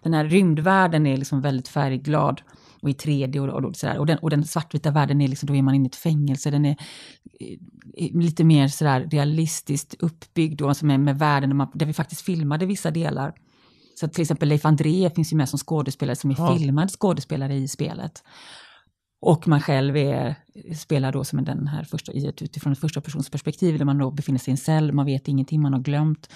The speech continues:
Speaker 1: Och sen så går spelet ut på att man ska liksom försöka ta reda på va-, varför man är där helt enkelt.
Speaker 2: Mm.
Speaker 1: Så lite klassiskt då. Men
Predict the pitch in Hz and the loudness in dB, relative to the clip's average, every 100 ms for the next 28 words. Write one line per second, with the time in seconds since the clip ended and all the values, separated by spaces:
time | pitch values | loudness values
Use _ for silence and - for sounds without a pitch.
0 | - - - 147 - 143 131 135 - _ | -20 -20 -8 -6 0 2 2 0 -6 _
1 | _ _ _ - - 151 139 - 135 135 | _ _ _ -20 -4 0 0 0 -2 -2
2 | 135 - 147 139 - 135 - - 147 147 | -6 -6 -6 -4 -4 -8 -8 -10 -6 -4
3 | 147 - 143 139 156 135 - 131 127 131 | -4 -6 -8 -6 -6 -6 -2 0 0 -2
4 | 175 139 143 - - - 143 - 180 180 | -4 -6 -10 -14 -18 -12 -6 -2 0 0
5 | 143 - - - - - - - - - | -2 -8 -10 -10 -10 -8 -10 -12 -20 -18
6 | - - 170 165 | -18 -4 2 2